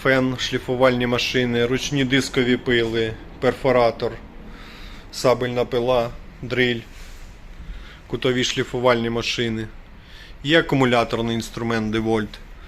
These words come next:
кутова шліфувальна машина, гайкокрут,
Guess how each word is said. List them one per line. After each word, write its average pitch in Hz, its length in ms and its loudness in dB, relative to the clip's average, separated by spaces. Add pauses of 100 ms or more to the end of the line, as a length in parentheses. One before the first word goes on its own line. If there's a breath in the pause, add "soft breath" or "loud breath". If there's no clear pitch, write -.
(380 loud breath)
кутова 131 380 4
шліфувальна 123 640 0
машина, 151 680 4 (400)
гайкокрут, 135 760 0